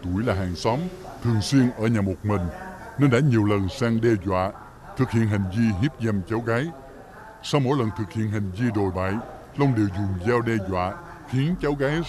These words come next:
sợ hãi, không dám nói với ai. Đến cuối tháng mười một năm hai nghìn không trăm mười tám, thấy bụng cháu gái cứ lớn lên từng ngày,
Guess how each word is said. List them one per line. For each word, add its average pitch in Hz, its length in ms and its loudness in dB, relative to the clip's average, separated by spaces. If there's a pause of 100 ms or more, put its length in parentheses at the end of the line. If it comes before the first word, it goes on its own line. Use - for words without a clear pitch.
sợ 98 100 -2
hãi, 95 320 -4 (340)
không 117 300 -2
dám 120 120 0
nói 117 120 0 (100)
với 123 100 2
ai. 104 180 0 (920)
Đến 156 320 4
cuối 196 180 2
tháng 175 120 2
mười 107 120 0
một 101 260 -2
năm 117 100 2
hai 113 120 2
nghìn 101 340 0
không 110 160 0
trăm 98 100 -4
mười 90 120 -4
tám, 156 320 -2 (440)
thấy 165 120 4
bụng 92 320 0
cháu 127 100 2
gái 123 280 2 (140)
cứ 123 80 2
lớn 135 300 4
lên 107 120 2 (140)
từng 95 120 -4 (140)
ngày, 95 200 0